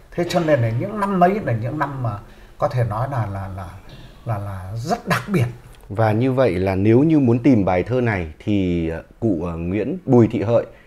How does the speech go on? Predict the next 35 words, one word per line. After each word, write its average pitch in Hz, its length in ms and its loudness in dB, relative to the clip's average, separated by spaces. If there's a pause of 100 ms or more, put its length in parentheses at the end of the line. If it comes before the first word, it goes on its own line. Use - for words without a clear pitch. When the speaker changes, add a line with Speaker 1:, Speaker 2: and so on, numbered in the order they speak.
(140)
Speaker 2:
có 117 100 -2
thể 120 140 -2
tìm 92 360 0
ở 87 260 -6
tất - 200 -2
cả 117 160 -2
các 120 120 -8
tập 113 140 -4
thơ 107 220 0
của 76 100 -8
anh. 87 120 -6 (220)
Speaker 1:
Đúng 127 160 -6
rồi. 139 160 -2
Speaker 2:
Đúng 95 80 -2
không 117 180 -2
ạ? 92 120 -4
Cũng 92 100 -6
không - 120 0
Speaker 1:
Thậm 120 80 -4
Speaker 2:
khó 107 80 0
Speaker 1:
chí - 80 -2
Speaker 2:
khăn 123 100 2
Speaker 1:
là 117 100 4
Speaker 2:
gì. 104 100 4
Speaker 1:
xin 185 280 -4
cụ 185 320 -4 (100)
cứ 175 80 -4
Speaker 2:
Dạ. 190 120 -2
Speaker 1:
vào 139 180 2 (100)
Google 127 580 -6
đấy, 92 40 -14 (220)
Speaker 2:
Dạ. 95 220 -4
Speaker 1:
gõ 156 360 -6 (340)
search 214 340 -6
đấy. 190 120 -10